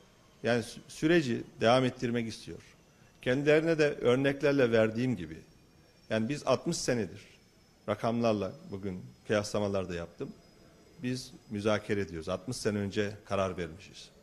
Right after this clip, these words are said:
Üç sene önce müzakerelere başlayan Karadağ yirmi altı fasıl açtı. Biz daha on sekiz fasılı ancak açabildik.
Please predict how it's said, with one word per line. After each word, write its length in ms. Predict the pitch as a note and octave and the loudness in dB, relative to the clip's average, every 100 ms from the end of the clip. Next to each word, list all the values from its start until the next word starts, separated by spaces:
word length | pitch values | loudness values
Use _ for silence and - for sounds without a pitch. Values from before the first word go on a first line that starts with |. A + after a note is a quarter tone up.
| _ - - - | _ -20 -20 -6
Üç 140 | F#3+ F#3+ | -4 -2
sene 280 | - E3 | 2 2
önce 640 | D#3+ D3 C#3 C3 D#3+ F#3 D#3+ | 4 4 4 2 0 0 -2
müzakerelere 880 | B2+ A#2+ C#3 C3+ B2+ C3 C3 C#3+ D3 | -4 2 4 4 2 0 2 2 4
başlayan 440 | B2 - G2+ G2+ D3 - | 2 2 0 0 -4 -6
Karadağ 500 | - A#2+ C#3+ G2+ C3+ - - _ _ _ | 2 4 6 4 0 -10 -20 _ _ _
yirmi 260 | A2 B2 C3 | -2 2 4
altı 240 | C3+ C3 | 4 2
fasıl 340 | D3+ C3+ - G2 | -2 -2 -2 -4
açtı. 280 | F2 - - _ _ | -6 -10 -20 _ _
Biz 220 | A2+ A#2+ | -8 -2
daha 160 | A#2+ B2 | 0 2
on 120 | B2+ | 2
sekiz 300 | B2 A2 G#2 | 0 -4 -8
fasılı 400 | - G2+ G#2 G#2+ - | -8 -8 -6 -6 -4
ancak 300 | G2 F#2 F#2 | -6 -8 -12
açabildik. 460 | - F2+ G2 C3 | -14 -14 -14 -14